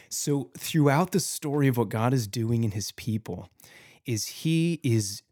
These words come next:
constructing an edifice of his glory where his presence would dwell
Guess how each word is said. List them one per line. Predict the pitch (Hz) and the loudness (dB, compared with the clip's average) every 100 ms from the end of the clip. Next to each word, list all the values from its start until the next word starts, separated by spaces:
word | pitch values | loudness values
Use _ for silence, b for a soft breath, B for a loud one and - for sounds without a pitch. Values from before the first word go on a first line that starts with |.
| _ | _
constructing | - 107 - - - 151 165 - - 98 95 110 123 - _ _ _ _ _ - | -2 -2 -2 -8 -4 0 0 -2 -4 -2 -2 -2 -2 -6 _ _ _ _ _ -10
an | 127 110 - | -6 -6 -4
edifice | 147 165 120 - 101 107 - - - | -2 0 0 0 0 0 -2 -10 -6
of | 120 120 | -2 -2
his | 98 135 120 | 2 2 2
glory | - 127 139 135 110 92 95 95 - _ _ _ _ _ _ _ | 0 4 6 6 4 0 -4 -6 -12 _ _ _ _ _ _ _
where | 139 117 | -4 0
his | 113 - | 0 -2
presence | - - 131 147 151 151 - | -6 0 2 2 0 -4 -4
would | 131 120 | -4 -2
dwell | 110 110 101 101 113 | 2 4 4 2 0